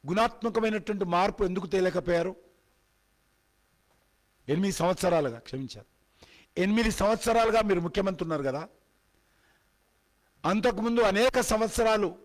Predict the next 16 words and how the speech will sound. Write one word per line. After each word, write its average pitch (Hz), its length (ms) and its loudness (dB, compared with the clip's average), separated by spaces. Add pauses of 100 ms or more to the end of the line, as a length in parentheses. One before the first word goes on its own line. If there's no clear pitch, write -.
(1040)
ఎమ్మెల్యేలుగా 165 580 2
ఉన్నారు, 123 260 -2 (1080)
కేంద్ర 202 320 2 (100)
మంత్రిగా 160 420 0
ఉన్నారు, 123 260 -4 (840)
ఎంపీగా 185 420 2
ఉన్నారు, 135 300 0 (2500)
ఆంధ్ర 202 320 4 (140)
రాష్ట్రంలో 180 380 0 (100)
మంత్రిగా 165 400 2
ఉన్నారు. 131 260 -2 (2500)
అప్పుడు 165 240 -2
ఏం 190 140 0
గుణాత్మకమైనటువంటి 190 920 -2
మార్పు 175 260 -2
తెచ్చారు? 170 340 -8